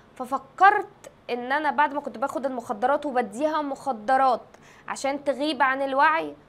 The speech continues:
وأعمل معاها علاقة جنسية وهي مغيبة عن الوعي، بدأ الموضوع بالتدريج ما يجيبش معاه وما يحسش بنشوة، آه، في ال-، في الطريقة دي، ففكر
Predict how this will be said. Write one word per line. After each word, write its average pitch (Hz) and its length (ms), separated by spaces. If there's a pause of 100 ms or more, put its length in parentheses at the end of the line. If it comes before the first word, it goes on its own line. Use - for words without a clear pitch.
(160)
وأعمل 269 440
معاها 247 400
علاقة 233 460
جنسية 226 520
وهي 240 340
مغيبة 226 580
عن 233 200
الوعي، 262 440 (400)
بدأ 277 300
الموضوع 247 480
بالتدريج 233 720
ما 208 100
يجيبش 240 420
معاه 247 360
وما 269 200
يحسش 277 560
بنشوة، 269 760 (440)
آه، 208 540
في - 200
ال-، 214 520
في - 100
الطريقة 240 500
دي، 269 280 (480)
ففكر 302 960